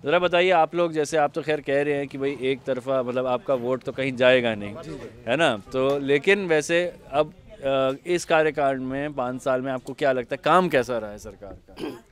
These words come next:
Speaker 3: सरकार काम इतना बढ़िया रहा,
Speaker 1: हम्म।
Speaker 3: जो हमारे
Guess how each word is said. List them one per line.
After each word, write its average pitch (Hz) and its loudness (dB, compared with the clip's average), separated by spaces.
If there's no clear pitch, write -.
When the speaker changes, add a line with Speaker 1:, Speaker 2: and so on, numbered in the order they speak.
Speaker 3:
सरकार 151 -8
काम 175 -8
इतना 175 -8
बढ़िया 160 -6
रहा, 117 -10
Speaker 1:
हम्म। 127 -16
Speaker 3:
जो 143 -10
हमारे 151 -6